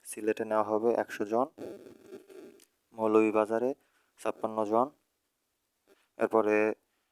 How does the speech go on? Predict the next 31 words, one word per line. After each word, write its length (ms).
সুনামগঞ্জে 760
বাহাত্তর 420
জন। 240
হবিগঞ্জে 640
একষট্টি 440
জন। 220
এই 140
মোট 340
হচ্ছে 260
আপনার 320
বিয়াল্লিশ 480
জন। 120
এ, 100
আহ, 240
বিয়াল্লিশশো 540
জন 220
আর 120
কি, 260
চার 140
হাজার 240
দুইশো 300
জন। 220
এত 380
বড় 200
অনেক, 420
আহ, 220
বিশাল 380
নিয়োগ 280
বিজ্ঞপ্তি। 440
তো 160
আপনারা 440